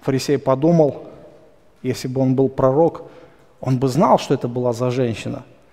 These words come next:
Иисус прочитал его мысли. Он говорит: «Симон, я знаю, кто эта женщина.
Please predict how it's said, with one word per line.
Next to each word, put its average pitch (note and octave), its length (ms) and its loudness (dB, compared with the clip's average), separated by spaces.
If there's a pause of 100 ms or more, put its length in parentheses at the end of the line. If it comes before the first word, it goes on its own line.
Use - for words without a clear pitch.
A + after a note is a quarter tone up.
(640)
Иисус C4+ 300 -2
прочитал B3 480 -2
его B3 120 2
мысли. C4 380 0 (520)
Он - 60 -8
говорит: A#3 220 2
«Симон, D4 300 4
я G#3+ 160 8
знаю, D#4 280 6
кто B3+ 140 2
эта F3 160 4
женщина. D3 440 0